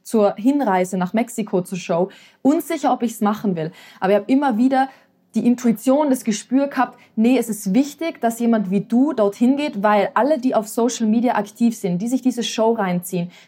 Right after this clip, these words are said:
die schauen bei mir vorbei. Und deshalb ist mein Ziel, wenn ich was teile auf Social Media, auch wenn ich dann mal ein Bikini-Foto poste, wenn man da weitergeht, das sieht man, dass ich dann über meine Unsicherheiten spreche. Das sieht man, dass ich dann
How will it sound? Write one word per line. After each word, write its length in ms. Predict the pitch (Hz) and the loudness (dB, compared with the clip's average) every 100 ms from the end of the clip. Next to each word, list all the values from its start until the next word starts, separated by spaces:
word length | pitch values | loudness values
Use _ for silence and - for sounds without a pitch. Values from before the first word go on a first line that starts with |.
| - | 0
die 120 | 269 | 0
schauen 420 | - 247 247 254 | 0 0 2 2
bei 160 | 208 180 | 2 0
mir 160 | 175 170 | 0 -2
vorbei. 480 | 175 160 160 156 - - - | -4 -2 -2 -2 -4 -18 -6
Und 140 | 214 | -2
deshalb 280 | 208 226 214 | 0 0 0
ist 160 | 208 214 | 0 0
mein 420 | 202 202 233 254 | 2 2 2 0
Ziel, 520 | - 262 254 226 202 | 0 2 4 4 2
wenn 260 | 202 220 240 | 0 2 0
ich 200 | 220 208 | -2 -4
was 220 | 190 185 - | -4 -6 -6
teile 360 | - 330 247 | -2 2 2
auf 120 | 190 | 0
Social 340 | - 190 185 196 | -2 -2 -2 -2
Media, 260 | 196 208 208 - - _ _ - | -2 -2 -4 -8 -20 _ _ -2
auch 220 | 202 202 | -2 0
wenn 220 | 202 220 269 | 0 2 2
ich 80 | |
dann 180 | 220 208 | 2 2
mal 180 | 202 196 | 2 2
ein 140 | 214 | 0
Bikini-Foto 840 | 220 226 254 254 - 208 202 175 - | 0 -2 2 2 2 0 0 -2 -4
poste, 400 | - 180 180 160 - _ | -4 -4 -2 -8 -10 _
wenn 120 | 214 | 0
man 120 | 254 | 2
da 140 | 254 214 | 2 2
weitergeht, 640 | 214 285 233 214 170 165 _ - | 0 0 -2 -2 -4 -8 _ -4
das 240 | 214 214 | -4 2
sieht 220 | 262 277 | 2 2
man, 140 | 233 214 | 0 0
dass 140 | 202 | -2
ich 80 | 226 | 0
dann 180 | 208 202 | -2 0
über 180 | 214 | 0
meine 220 | 208 208 208 | 0 0 0
Unsicherheiten 720 | 247 254 277 233 208 180 180 | 0 0 -2 -2 -2 -2 -6
spreche. 480 | - 170 175 170 - - | -4 -6 -6 -10 -12 -4
Das 220 | 214 208 | -4 0
sieht 200 | 247 247 | 0 0
man, 120 | 233 | 0
dass 180 | 220 208 | 0 -2
ich 200 | - 220 | -4 -4
dann 260 | - 208 208 | 0 0 -2